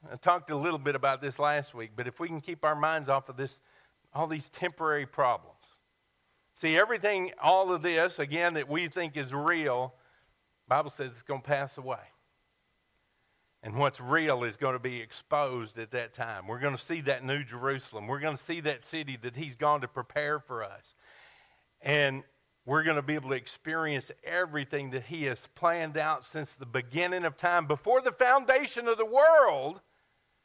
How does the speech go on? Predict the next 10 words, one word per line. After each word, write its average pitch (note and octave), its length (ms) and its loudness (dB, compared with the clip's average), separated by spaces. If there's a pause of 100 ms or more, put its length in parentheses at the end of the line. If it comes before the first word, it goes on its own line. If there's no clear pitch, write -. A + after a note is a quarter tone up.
(300)
he F#3+ 180 -2
knew G3+ 300 0
those D3+ 380 0
that C#3 180 -4
would C3 140 -6
make D3+ 240 -2
that D3 200 -6
decision A2+ 680 -12 (880)
to A#2+ 80 -12
make C3 240 -2